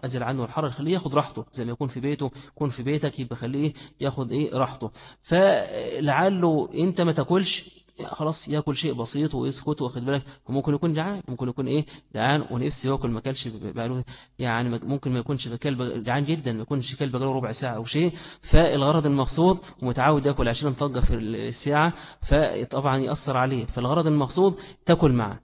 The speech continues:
تاكل ايه؟ تاكل معاه، يبقى ممكن يحصل هذا الشيء. أو إن مثلا أنت تروح لواحد، أنت كصايم تروح لواحد،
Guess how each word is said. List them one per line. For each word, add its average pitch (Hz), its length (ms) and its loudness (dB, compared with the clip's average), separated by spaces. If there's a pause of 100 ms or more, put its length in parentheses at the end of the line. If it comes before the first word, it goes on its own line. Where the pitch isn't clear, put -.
تاكل 127 300 -2
ايه؟ 135 340 0
تاكل 127 340 0
معاه، 127 360 2 (300)
يبقى 120 260 -2
ممكن 151 280 2
يحصل 143 300 -2
هذا 127 160 0
الشيء. 110 300 -4 (360)
أو 214 240 6
إن 196 260 4
مثلا 202 480 2
أنت 190 180 0
تروح 170 260 0
لواحد، 156 380 4 (100)
أنت 156 160 0
كصايم 160 440 2
تروح - 220 2
لواحد، 120 340 2